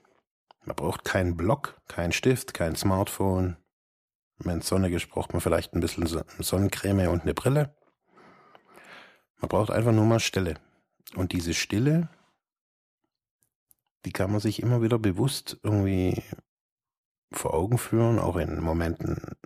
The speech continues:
wenn's einem scheiße geht. Und immer wieder fragen, hey, wie will ich eigentlich leben?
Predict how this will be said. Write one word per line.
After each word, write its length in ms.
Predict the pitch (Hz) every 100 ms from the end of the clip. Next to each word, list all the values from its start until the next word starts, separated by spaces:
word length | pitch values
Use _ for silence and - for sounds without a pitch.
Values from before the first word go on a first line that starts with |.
| _
wenn's 240 | - 80 -
einem 140 | -
scheiße 420 | - - 139 -
geht. 280 | 120 127 135 - - - - - - - - - - - - - _ _
Und 340 | - 98 -
immer 240 | - 135 127
wieder 160 | 120
fragen, 340 | - - - 120
hey, 380 | 117 113 87
wie 480 | 98 131 143 143 113
will 160 | 113 123
ich 280 | 127 - -
eigentlich 480 | 107 117 113 113
leben? 600 | - 127 127 92 90 92